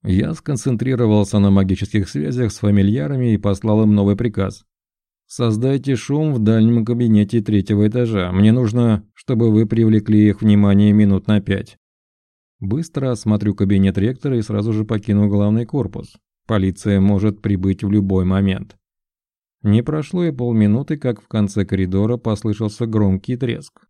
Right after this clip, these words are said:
Судя по звуку, в кабинете декана разбилось окно. «Да чёрт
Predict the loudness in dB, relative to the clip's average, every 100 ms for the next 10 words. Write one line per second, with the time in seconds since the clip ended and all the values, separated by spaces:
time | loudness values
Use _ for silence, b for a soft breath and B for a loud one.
0 | _ -8 -4 -2 0 0 0 -2 -2 -4
1 | -2 -2 2 2 0 -2 -6 -6 -4 -4
2 | -2 -2 -2 -2 -2 -2 -4 -6 -4 -6
3 | -8 -16 _ _ _ _ _ -4 -2 -4
4 | -8 -14 -14 -14